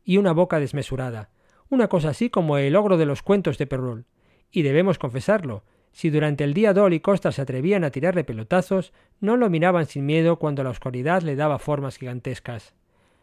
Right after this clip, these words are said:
«Vaya con los cobardes», exclamaban Inversón y Jenkins, que se hacían los valientes sin estar mucho más tranquilos que sus compañeros.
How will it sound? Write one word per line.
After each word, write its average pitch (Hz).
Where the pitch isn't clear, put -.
«Vaya 185
con 170
los 165
cobardes», 151
exclamaban 151
Inversón 143
y 131
Jenkins, 131
que 156
se 160
hacían 214
los 185
valientes 156
sin 156
estar 185
mucho 175
más 170
tranquilos 160
que 135
sus 131
compañeros. 120